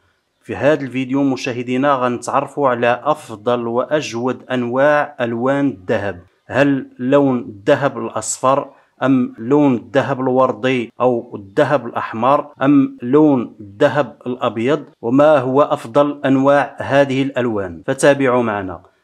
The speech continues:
قبل البداية مشاهدينا فلا تنسوا دعمنا بلايك، وإذا كنت أخي المشاهد أول مرة من تشاهد فيديوهاتنا فلا تنسى الاشتراك معنا وتفعيل زر الجرس ليصلك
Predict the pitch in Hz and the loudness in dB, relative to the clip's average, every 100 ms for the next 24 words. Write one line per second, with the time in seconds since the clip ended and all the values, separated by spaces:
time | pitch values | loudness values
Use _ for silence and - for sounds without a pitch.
0 | _ 170 175 165 135 135 135 135 131 127 | _ -2 2 0 0 0 2 4 2 0
1 | 139 120 120 123 139 139 127 123 127 113 | -2 -4 -2 0 0 0 0 0 -2 -4
2 | 123 117 117 139 135 127 117 110 110 131 | -4 -2 0 0 0 -2 -2 -2 0 2
3 | 147 - - 156 165 147 143 135 139 131 | 0 -4 -2 0 2 0 0 -2 -2 -2
4 | 127 131 123 120 127 120 120 120 123 120 | -2 -2 -4 -4 -6 -6 -4 0 0 0
5 | 117 117 117 120 113 131 131 123 117 117 | -2 -6 -8 -10 -10 -6 -6 -8 -10 -10
6 | 113 117 113 117 110 123 123 117 113 113 | -6 -6 -6 -6 -6 -6 -4 -4 -4 -6
7 | 107 117 110 113 - 113 113 110 110 107 | -8 -8 -10 -12 -10 -6 -6 -6 -6 -6
8 | 107 110 117 135 - 123 127 131 120 120 | -6 -2 -2 -2 -4 -4 -2 -4 -4 -6
9 | 107 123 117 110 110 120 - 117 113 - | -4 -4 -2 -2 0 -2 -4 -6 -6 -6
10 | 113 110 110 117 117 | -6 -6 -4 -6 -6